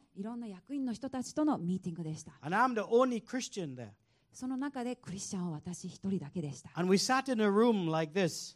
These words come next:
Speaker 1: そしてこのような部屋にみんなで座ったんです。
Speaker 2: In a circle.
Speaker 1: えー、ま-、丸くなって輪になって座りました。
Speaker 2: And there was a famous dignitary come into the meeting.
Speaker 1: えー、そしてその、え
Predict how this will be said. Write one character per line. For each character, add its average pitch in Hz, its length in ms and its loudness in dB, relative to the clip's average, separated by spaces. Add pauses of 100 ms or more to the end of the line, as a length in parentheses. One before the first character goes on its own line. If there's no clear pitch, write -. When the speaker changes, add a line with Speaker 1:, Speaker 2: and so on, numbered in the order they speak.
Speaker 1:
そ 214 100 -8
し 196 60 -6
て 214 80 -6
こ 233 120 -6
の 262 100 0
よ 269 180 -2
う 240 40 -8
な 302 260 -4
部 277 60 -4
屋 233 200 -2
に 220 360 -6
み 202 120 -2
ん 214 60 2
な 220 80 -2
で 185 80 -2
座 185 180 -8
っ 190 100 -10
た 180 100 -12
ん 175 60 -12
で 156 60 -4
す。 - 20 4
Speaker 2:
In 180 80 4
a 180 40 6
circle. 185 540 2 (520)
Speaker 1:
え 170 140 -18
ー、 156 100 -10 (340)
ま-、 185 120 -6
丸 302 140 -6
く 254 80 -8
な 196 100 -6
っ - 20 -8
て - 80 -10
輪 247 140 -2
に 285 80 2
な 208 80 -2
っ 190 40 -4
て 175 100 -6
座 180 160 -6
り 175 40 -6
ま - 0 -
し - 20 -10
た。 185 60 0
Speaker 2:
And 208 140 0
there 208 100 4
was 202 380 0
a 202 240 4
famous 285 880 -2 (140)
dignitary 254 760 0
come 247 260 0
into 220 240 2
the 196 80 4
meeting. 196 440 2 (240)
Speaker 1:
え 190 80 -8
ー、 196 40 -6
そ 208 160 -12
し 196 100 -12
て 233 180 -8
そ 254 160 -10
の、 247 260 -4 (180)
え 190 600 -6